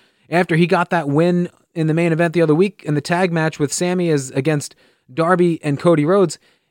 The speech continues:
And, and here we are two weeks later. So we'll see what happens with Shawn Spears in the coming weeks. Next up is our main event. The build-up that we have had for the last two weeks.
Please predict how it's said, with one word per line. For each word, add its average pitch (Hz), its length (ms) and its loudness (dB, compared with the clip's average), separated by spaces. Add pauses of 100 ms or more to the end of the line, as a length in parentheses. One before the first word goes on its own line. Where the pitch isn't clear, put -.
And, 139 260 -6
and 139 140 -2
here 160 180 2
we 151 140 2
are 156 240 4 (180)
two 156 180 0
weeks 139 240 0
later. 117 320 0
So 165 240 0
we'll 185 320 2
see 240 220 -2
what 214 140 0
happens 185 360 -2
with 151 120 0
Shawn 151 180 -2
Spears 139 320 0
in 143 100 -6
the 131 60 -4
coming 127 320 -4
weeks. 143 260 0 (540)
Next 233 400 -2
up 107 260 -2 (520)
is 170 340 4
our 170 260 2
main 190 640 2
event. 139 540 -2 (760)
The 139 80 -4
build-up 233 560 4
that 170 160 0
we 175 160 4
have 170 520 2
had 165 340 0
for 156 320 2
the 143 100 -4
last 151 420 -2
two 208 240 -2
weeks. 143 500 -6